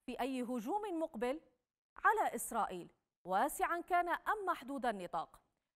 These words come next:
فأغلب التوقعات كانت تصب نحو رد إيران السريع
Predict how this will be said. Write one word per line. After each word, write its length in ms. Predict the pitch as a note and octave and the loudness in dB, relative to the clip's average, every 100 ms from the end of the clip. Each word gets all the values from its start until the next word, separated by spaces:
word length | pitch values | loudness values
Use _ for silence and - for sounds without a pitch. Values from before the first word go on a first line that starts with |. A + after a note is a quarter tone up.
| _ | _
فأغلب 380 | - B3 B3+ A3+ | 2 2 2 -2
التوقعات 720 | - A#3+ A#3 B3 A3 B3+ E4+ - _ _ | -2 -2 0 0 2 4 2 -4 _ _
كانت 300 | A4+ G4+ F#4 | 0 0 2
تصب 380 | F4 - G4+ A3+ | 0 2 -2 0
نحو 480 | A#3+ A3 A3 A#3+ A3+ | 0 0 -4 0 2
رد 280 | A#3 D#4 C4 | 2 0 -2
إيران 380 | B3 B3+ D4 C#4 | -2 0 0 0
السريع 440 | - C4 C4 D4+ | -4 -4 0 0